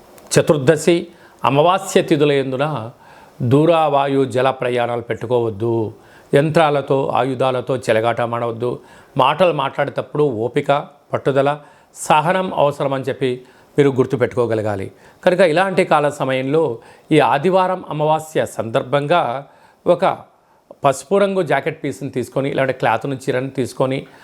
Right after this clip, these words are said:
అందులో నవధాన్యాలను కొద్దిపాటి ఎక్కువగా శనగలను కానీ, శనగపప్పు కానీ వేసి ఈ యొక్క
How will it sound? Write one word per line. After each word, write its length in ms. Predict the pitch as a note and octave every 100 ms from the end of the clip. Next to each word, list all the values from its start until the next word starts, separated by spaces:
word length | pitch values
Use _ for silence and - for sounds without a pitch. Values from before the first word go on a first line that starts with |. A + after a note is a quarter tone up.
| - -
అందులో 360 | D3 D3+ C#3+ A2+
నవధాన్యాలను 840 | - B2+ D#3 E3+ F3 E3+ E3+ E3 E3 -
కొద్దిపాటి 420 | D3+ C#3 D3 D3
ఎక్కువగా 480 | C3+ - D#3 D#3+ B2 - _ _ -
శనగలను 380 | C#3+ D3+ E3 E3
కానీ, 260 | D#3 D3+ D3
శనగపప్పు 400 | C3 A#2 C3 -
కానీ 160 | C3 B2
వేసి 480 | A2 A#2 D3+ C#3 D3 - - - E3+
ఈ 20 |
యొక్క 220 | D#3+ E3+